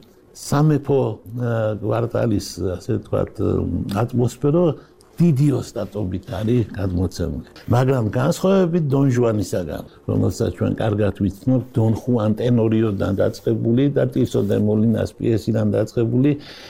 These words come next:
მოლიერის დონ ჟუანით გაგრძელებული და აგერ ჩვენს, ჩვენს დროში დონ ჟუანი, ანუ გეომეტრიის სიყვარული, ასეთი რომანი დამთავრებული,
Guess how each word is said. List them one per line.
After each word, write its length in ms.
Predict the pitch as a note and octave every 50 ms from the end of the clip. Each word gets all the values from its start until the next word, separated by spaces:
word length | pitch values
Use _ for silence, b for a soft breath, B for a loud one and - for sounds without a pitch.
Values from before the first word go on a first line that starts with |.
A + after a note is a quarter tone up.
| B B B
მოლიერის 600 | - A2+ A2+ A#2 A#2 A#2+ A#2+ A#2 A2+ A#2 A#2 A2
დონ 200 | - A#2+ A2 A2+
ჟუანით 420 | A2+ G#2+ A2+ A2+ A2+ A2 G#2 F#2 F#2
გაგრძელებული 760 | G2+ G#2 G2+ G2 G2+ A2 A2+ G#2+ A2 A2+ A2+ A#2+ B2 B2+ C#3
და 100 | C#3+ C#3+
აგერ 280 | B2 B2 A#2+ A#2 A#2+ A#2
ჩვენს, 280 | - - A#2+ G#2+ F#2 - - - B B B B B
ჩვენს 320 | - - A#2 A#2+ A2+ - - G#2 A2 A2 G#2 A2 G#2+ G#2+
დროში 460 | G#2 G#2+ G2+ G#2+ A2 G#2+ - - C3 C#3
დონ 240 | C3 - A2 G#2+ G#2
ჟუანი, 420 | G#2+ G2+ G#2+ G#2+ G#2+ G#2+ G#2 G#2 G2+
ანუ 200 | G2 F#2+ G2+ G2+
გეომეტრიის 640 | F#2 F#2+ G2 G2+ G2+ G#2+ G#2 G2 - - G#2+ G#2 G2 -
სიყვარული, 580 | - G2+ - - G#2 G#2+ G#2 A2 A2+ A2+ A#2+ A#2 B B B B B
ასეთი 420 | B - A2 - A#2 G2+ - - A2+
რომანი 420 | G2 G2 G#2 G#2 G2+ G2 G#2 G#2 F#2+
დამთავრებული, 720 | F#2+ G2 G2 G2 F#2+ - A2+ A2+ B2 B2 C3+ D3+ D#3 F3